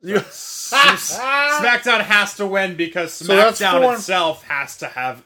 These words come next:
Speaker 2: a good representation.
Speaker 1: So that's four and four.
Speaker 2: Okay, then. Yeah, yeah.
Speaker 1: So we're both saying.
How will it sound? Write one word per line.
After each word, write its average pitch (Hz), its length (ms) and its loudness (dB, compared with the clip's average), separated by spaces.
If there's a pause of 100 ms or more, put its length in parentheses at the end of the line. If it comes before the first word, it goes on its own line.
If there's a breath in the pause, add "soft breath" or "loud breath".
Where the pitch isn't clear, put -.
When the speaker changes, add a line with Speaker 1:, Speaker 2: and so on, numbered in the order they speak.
Speaker 2:
a 131 80 -14
good 120 160 -12
representation. 110 520 -14
Speaker 1:
So 180 200 -6
that's 190 240 4
four 196 340 0
and 160 120 -8
four. 151 440 -6 (120)
Speaker 2:
Okay, 110 260 -16
then. - 180 -20 (140)
Yeah, 160 100 -16
yeah. 156 60 -10
Speaker 1:
So 156 360 2
we're 156 140 -2
both 180 380 2
saying. 151 680 -6